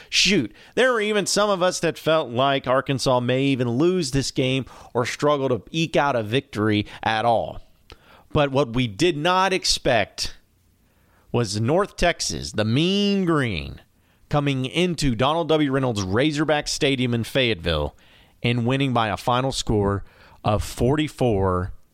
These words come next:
to seventeen. Forty-four to seventeen.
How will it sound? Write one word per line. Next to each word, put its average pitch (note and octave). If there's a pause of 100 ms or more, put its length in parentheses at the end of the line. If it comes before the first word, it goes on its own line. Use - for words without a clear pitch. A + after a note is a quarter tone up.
(300)
to A2+
seventeen. F2+ (1900)
Forty-four C#3+ (1200)
to F#2
seventeen. G2+